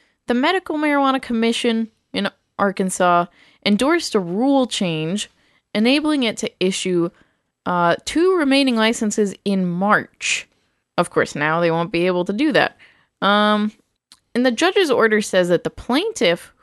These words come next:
who filed this lawsuit faces irreparable injury if the status quo is not maintained until the case can be heard and decided on its merits. The plaintiff here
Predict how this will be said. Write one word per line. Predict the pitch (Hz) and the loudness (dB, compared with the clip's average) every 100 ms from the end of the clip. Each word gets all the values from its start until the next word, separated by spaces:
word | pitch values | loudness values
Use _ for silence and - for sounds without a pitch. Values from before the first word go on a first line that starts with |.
| - | -6
who | 220 208 | -4 -2
filed | - 247 453 | 0 0 0
this | 294 277 202 | -2 -2 0
lawsuit | 196 190 - 151 147 - _ _ _ | 2 0 -2 -6 -6 -10 _ _ _
faces | - 226 226 214 190 175 _ _ _ - | -2 -2 0 0 0 0 _ _ _ -6
irreparable | 180 180 285 - 339 285 320 302 - - | -2 0 0 0 -2 0 -2 -2 -8 -6
injury | 226 269 214 180 165 156 | 0 2 2 0 -2 -4
if | - | -4
the | 175 | -6
status | - - 196 220 214 | -6 -6 -2 -2 -2
quo | - 202 240 | -2 0 2
is | 214 185 | 2 0
not | 220 302 220 | 0 0 0
maintained | 262 277 254 - 285 311 226 165 - | 2 2 0 -2 0 0 0 -2 -4
until | 185 185 226 | -6 -2 0
the | 220 | 0
case | 170 220 269 - | -2 -2 -2 -2
can | 185 | -4
be | 156 | -4
heard | 175 214 240 254 220 | -4 0 0 2 0
and | 170 | 0
decided | 160 - 202 226 226 226 _ _ _ - | -4 0 0 2 0 -2 _ _ _ -2
on | 196 220 | 2 2
its | 214 - | 0 -4
merits. | 175 170 185 254 196 - - - - _ _ _ - | -4 -2 0 2 2 -2 -8 -10 -10 _ _ _ -4
The | |
plaintiff | - - 202 320 208 - | -4 -2 0 2 0 0
here | 175 170 190 | 2 2 2